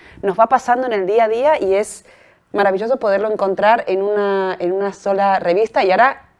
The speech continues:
en el móvil, en la tablet, en el ordenador, donde queramos tenerlo, ¿no? Eh, Felipe, ¿cómo podemos hacer para participar en Conciencia?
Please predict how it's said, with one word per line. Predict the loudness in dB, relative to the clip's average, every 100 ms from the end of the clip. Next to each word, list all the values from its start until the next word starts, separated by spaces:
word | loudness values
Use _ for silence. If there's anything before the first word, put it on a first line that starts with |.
| _
en | -4 -2
el |
móvil, | -2 -2 -2 -4
en | -2
la | -4
tablet, | 0 2 4 0 0
en | -2
el | -2
ordenador, | -4 -4 -2 0 0
donde | -2 -2 -2
queramos | -2 -2 -2 -4
tenerlo, | -6 -4 -4
¿no? | -6 -6 -12 -20 -20 2
Eh, | 4 4
Felipe, | 4 2 2 0
¿cómo | 0 0
podemos | 0 0 -2
hacer | -6 -8 -4
para | -4
participar | -6 -8 -8 -4 -4
en | -4
Conciencia? | -10 -10 -12 -14 -18